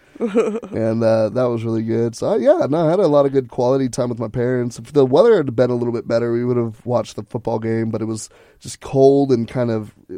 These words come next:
Speaker 2: on and off raining, and I was just like, "Eh, maybe if we were in the new stands," but I don't wanna
Speaker 1: Yeah.
Speaker 2: go into those, um, to the, like,
Speaker 1: Those
Speaker 2: makeshift
Speaker 1: makeshift.
Speaker 2: ones that they have for now. I was like, "Eh, I don't
Speaker 1: Yeah,
Speaker 2: know."
Speaker 1: I mean, we were on the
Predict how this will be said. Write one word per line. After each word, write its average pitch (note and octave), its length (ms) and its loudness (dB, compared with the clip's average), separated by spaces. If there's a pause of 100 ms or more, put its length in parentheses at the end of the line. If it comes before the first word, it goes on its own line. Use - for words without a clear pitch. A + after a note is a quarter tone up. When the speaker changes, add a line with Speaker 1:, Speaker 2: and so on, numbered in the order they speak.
(140)
Speaker 2:
on B2+ 200 2
and A#2+ 100 0
off A#2+ 220 -2
raining, A#2+ 480 -2
and A#2+ 120 -6
I A2 180 -12
was - 140 -14
just - 160 -10
like, - 320 -8
"Eh, C3 440 0
maybe D3+ 240 4
if D#3 140 -4
we D#3 100 4
were C#3+ 80 2
in B2+ 60 0
the B2 80 0
new B2 160 -2
stands," A2+ 560 -6
but A2+ 320 -6 (480)
I G3+ 40 -8 (200)
don't A2+ 120 2
wanna A2+ 120 -2
Speaker 1:
Yeah. A2+ 60 -4
Speaker 2:
go A2+ 160 0
into A2+ 180 -6
those, A2 460 -4
um, A2 420 -6 (880)
to - 140 -8
the, G#2+ 320 -2 (240)
like, G#2 160 -4
Speaker 1:
Those A#2 80 -6
Speaker 2:
makeshift A#2 600 0
Speaker 1:
makeshift. F#2+ 140 -8
Speaker 2:
ones A2+ 300 -4
that A#2 120 -8
they A2 80 -4
have A2+ 180 -2
for A2+ 120 -10
now. A2+ 260 -4
I - 20 -4
was A2+ 120 -8
like, - 180 -10
"Eh, F#2+ 40 -18
I G#2 320 -14
don't A#3+ 40 -6
Speaker 1:
Yeah, A3+ 300 -2
Speaker 2:
know." - 140 -8
Speaker 1:
I C#4 120 0
mean, C#4+ 220 4
we D4 100 0
were D#4 120 0
on C4+ 160 2
the G#3+ 360 2